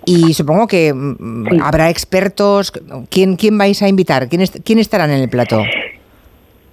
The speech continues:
Speaker 2: Sí, vamos a, a contar con el testimonio de, de expertos, de gente que lleva mucho
Speaker 1: Ujú.
Speaker 2: tiempo alertando de que esto está pasando,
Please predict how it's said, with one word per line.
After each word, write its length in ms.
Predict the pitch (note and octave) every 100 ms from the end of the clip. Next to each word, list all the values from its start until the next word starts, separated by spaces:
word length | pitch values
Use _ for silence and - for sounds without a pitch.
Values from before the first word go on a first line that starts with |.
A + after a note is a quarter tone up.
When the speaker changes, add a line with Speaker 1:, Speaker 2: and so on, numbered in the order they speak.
| _ - -
Speaker 2:
Sí, 200 | G#3 G#3
vamos 280 | F3+ F#3+ G3+
a, 840 | A3+ G#3 G#3 G3 G3 F#3 - F#3 F#3
a 60 |
contar 320 | F3+ F3 G3 F3+
con 160 | G3+
el 200 | G3 F#3
testimonio 580 | F#3+ F3 - F3+ F#3+ G3
de, 240 | F3+ F3
de 160 | D#3 E3+
expertos, 580 | D#3+ - G#3 G#3 A#3+ G#3
de 80 | F#3+
gente 240 | G3 F#3+
que 80 | F#3+
lleva 200 | G3 F3+
mucho 340 | F#3 A3+ F3+
Speaker 1:
Ujú. 80 | E3+ G#3
Speaker 2:
tiempo 280 | G#3+ F#3
alertando 640 | F3 D#3+ D#3+ - G3+ G3+ E3+
de 120 | D#3+
que 140 | E3 F3+
esto 340 | - F#3 D#3+ - - - -
está 300 | E3+ - F#3+
pasando, 560 | F3+ F3 F#3+ G3 A#3+